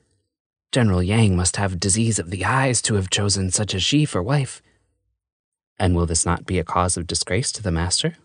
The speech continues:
Prince Wool has never yet set eyes upon a contemptible performer, and if he should see me,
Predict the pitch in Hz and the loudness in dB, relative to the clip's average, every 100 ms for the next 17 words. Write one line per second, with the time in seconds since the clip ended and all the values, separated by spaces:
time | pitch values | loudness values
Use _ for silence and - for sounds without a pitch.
0 | _ _ _ _ _ _ _ _ _ _ | _ _ _ _ _ _ _ _ _ _
1 | _ _ - 82 - 85 95 90 80 85 | _ _ -2 -2 -2 2 2 2 0 -2
2 | 92 87 80 104 147 - 95 87 87 85 | -2 -2 0 0 -2 -4 0 0 2 0
3 | 92 - 90 87 - 87 107 101 85 87 | -2 -2 -2 -4 -4 -4 -2 -2 -4 -4
4 | 85 - 107 95 80 82 _ _ _ _ | -6 -4 -2 -2 -4 -8 _ _ _ _
5 | _ _ _ _ 104 98 90 135 - 90 | _ _ _ _ 0 0 2 0 0 -2
6 | - 135 117 82 85 | 0 2 2 0 -6